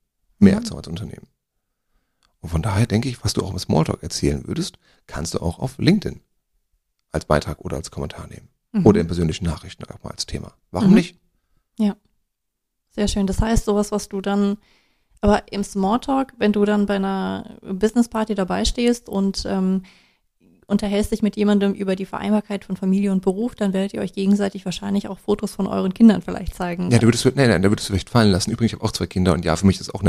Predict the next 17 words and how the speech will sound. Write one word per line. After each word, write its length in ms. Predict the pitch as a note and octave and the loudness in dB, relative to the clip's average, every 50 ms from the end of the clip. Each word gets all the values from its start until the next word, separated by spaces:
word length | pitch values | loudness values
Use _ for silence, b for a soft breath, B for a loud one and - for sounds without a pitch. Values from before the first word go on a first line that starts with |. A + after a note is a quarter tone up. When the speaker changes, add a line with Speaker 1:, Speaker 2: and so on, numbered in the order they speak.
| D#2 - | 2 2
Speaker 1:
Herausforderung. 640 | F#2 G#2 - - - C2 - C#2 - C2+ C#2+ D#2+ _ _ - | 2 0 -2 -4 -8 -10 -8 -8 -10 -12 -14 -16 _ _ 0
Speaker 2:
Mhm. 260 | F#3+ F3+ G3 G#3 C#4 - | 2 4 4 4 2 0
Speaker 1:
Aber 140 | - F2+ F#2+ | 0 0 2
du 60 | G2 G2+ F#2+ | 2 2 2
lä-, 220 | - - G2 D#2+ | 2 4 4 4
lädst 240 | - G2+ G2 F#2+ - | 4 4 2 2 0
die 40 | - | -2
Person 180 | G2 F#2 G#2 | 0 2 2
nicht 120 | G2 - - | 2 2 2
gerade 160 | F#2+ F#2 F#2 | 0 0 0
zum 160 | - - F2+ | -2 -4 -6
Geburtstag 340 | E2+ F#2 G2+ G2 - F2 C#2 | 0 2 2 2 2 0 -4
ein 140 | B1+ C#2+ D2 | -4 -8 -12
von 140 | - - D2 | -14 -14 -12
den 120 | D#2 E2 | -12 -12
Kindern. 320 | F2 - C2+ C2+ - - - _ _ _ _ | -10 -12 -12 -12 -14 -18 -20 _ _ _ _
Speaker 2:
Mhm. 380 | - F#3 F#3 F3 E3+ F3 G#3 | 2 4 4 4 4 0 -4